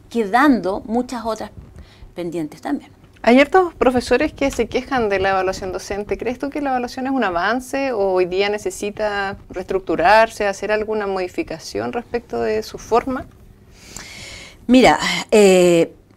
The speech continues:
Speaker 1: el sistema de desarrollo profesional docente partió el dos mil, eh, dieciséis,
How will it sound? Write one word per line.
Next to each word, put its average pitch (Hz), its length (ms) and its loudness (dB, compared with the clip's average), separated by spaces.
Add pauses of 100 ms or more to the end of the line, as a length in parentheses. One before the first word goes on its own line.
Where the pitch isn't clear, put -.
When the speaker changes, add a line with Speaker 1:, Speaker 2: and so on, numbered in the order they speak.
(280)
Speaker 1:
el 220 120 2
sistema 294 480 4
de 226 140 0
desarrollo 226 380 0
profesional 220 360 -2
docente 247 760 -4 (140)
partió 240 760 4 (720)
el 196 140 -6
dos 185 140 -6
mil, 226 560 -4 (260)
eh, 156 1400 -6
dieciséis, - 1000 -6